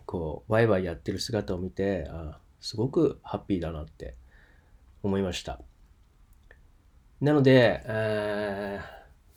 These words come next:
僕は、えー、パワフリー的にね、あの、あんまり暗い話をいつまでもする気はないんだけど、あの、暗い話をしてるわけではない。<laughs> えー、だけど、えーと、僕も外にね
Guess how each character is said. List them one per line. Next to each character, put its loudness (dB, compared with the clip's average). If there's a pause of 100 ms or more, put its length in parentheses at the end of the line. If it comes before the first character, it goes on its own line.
(180)
僕 0
は、 2
え 4
ー、 -20 (320)
パ 4
ワ 2
フ 4
リ 0
ー -8
的 4
に 2
ね、 2 (140)
あ -2
の、 2
あ 2
ん 2
ま 4
り 2
暗 4
い 2
話 2
を 6
い -4
つ -6
ま -2
で -4
も -6
す -8
る -4
気 4
は 2
な 0
い 8
ん 2
だ 0
け -4
ど、 -2 (500)
あ 2
の、 2
暗 4
い 4
話 4
を 4
し -2
て 10
る 2
わ -2
け 2
で 0
は 0
な -4
い。 -4 (320)
<laughs> -20
え 2
ー、 0
だ 4
け 6
ど、 2
え 4
ー 4
と、 0
僕 4
も 8
外 2
に -4
ね -6